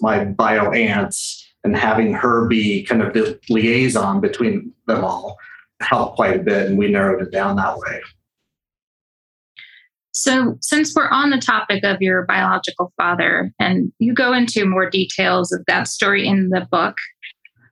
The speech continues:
Speaker 2: but your biological father and his wife were not interested in connecting with you or sharing the news with other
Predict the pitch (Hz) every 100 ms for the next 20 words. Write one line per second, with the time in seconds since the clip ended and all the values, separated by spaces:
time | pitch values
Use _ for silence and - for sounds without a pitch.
0 | _ _ 190 185 - _ _ - 226 254
1 | 269 294 285 285 262 254 208 202 202 202
2 | 196 196 196 190 190 190 190 196 196 190
3 | 190 - 214 190 202 - - 190 175 196
4 | 196 190 196 - 240 220 220 - 226 214
5 | 196 202 202 190 185 180 - 202 196 185
6 | 185 196 190 180 185 - - - 190 190
7 | 202 196 190